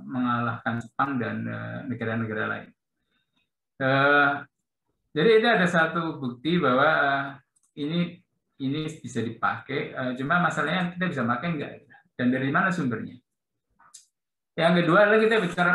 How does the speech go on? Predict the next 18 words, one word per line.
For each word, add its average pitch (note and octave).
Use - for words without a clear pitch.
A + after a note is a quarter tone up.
pattern. D3+
Kenapa F3
saya, G3
saya F#3+
bicara D#3
pattern? F3
Karena E3+
ternyata, C#3+
eh, D#3+
yang F#3
dihasilkan, E3+
metode E3
yang C3+
dihasilkan C3+
itu G#3+
adalah G3+
sumbernya E3+
dari E3